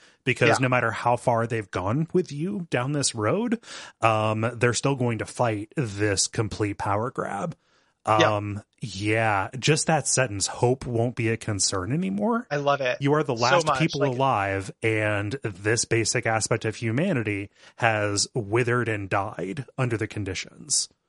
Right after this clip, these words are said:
Speaker 2: Yeah. And, and one of the other things too, and this is kind of getting into final wrap-ups or talking about the end game, but this is a hard game to talk about in a linear order regardless,
Speaker 1: Right,
Speaker 2: so
Speaker 1: right.
Speaker 2: I'm just gonna go for it, is one of the ways that the game, you know, it wants you to make that decision and win in spite of it,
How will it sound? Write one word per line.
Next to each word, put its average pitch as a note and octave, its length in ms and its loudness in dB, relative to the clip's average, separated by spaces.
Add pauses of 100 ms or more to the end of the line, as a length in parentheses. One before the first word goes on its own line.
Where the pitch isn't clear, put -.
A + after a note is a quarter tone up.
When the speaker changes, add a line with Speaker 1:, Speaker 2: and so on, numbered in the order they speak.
(180)
Speaker 2:
Yeah. D3 140 2 (640)
And, A#3 200 -2
and A#3 240 0 (200)
one C#4 100 0
of D4+ 80 0
the A#3 60 4
other G#3 80 2
things F#3+ 180 -6
too, E3 100 -2
and D#3 80 -2
this E3 140 -4
is D#3+ 100 -8
kind D#3 160 -4
of C#3+ 60 -6
getting C#3+ 200 -2
into C#3 180 -4
final C3+ 280 -2
wrap-ups A#2+ 400 -2
or C3 60 -6
talking C3+ 160 -4
about C3 140 -2
the B2+ 100 -14
end C3 160 -6
game, C3+ 260 0
but C3+ 160 0
this E3 200 0
is D3 200 0
a D#3 120 -2
hard D3+ 260 0
game C#3 220 -6
to B2 40 -12
talk B2 260 -6
about B2+ 380 -2
in C#3+ 60 -8
a C#3 80 -2
linear C3 260 -2
order B2+ 320 2
regardless, A#2 320 2
Speaker 1:
Right, - 120 0
Speaker 2:
so - 80 -2
Speaker 1:
right. C#3+ 60 2
Speaker 2:
I'm C3 80 0
just - 120 -10
gonna B2+ 140 -6
go C3+ 160 -2
for B2 180 2
it, C#3 100 0 (360)
is F#3 180 2
one A3+ 180 2
of B3 60 0
the A3+ 80 2
ways F#3+ 300 0
that D#3+ 180 0
the D3 100 -6
game, D3+ 480 -4
you D3 140 0
know, C#3 80 0
it C#3 60 -2
wants G3 260 2
you G3 80 -4
to E3+ 180 -2
make D#3 260 0
that D#3 120 2
decision C#3 420 -2
and C3 220 -4
win C3+ 160 2
in B2 140 -4
spite B2+ 260 -2
of B2 80 -4
it, B2+ 220 0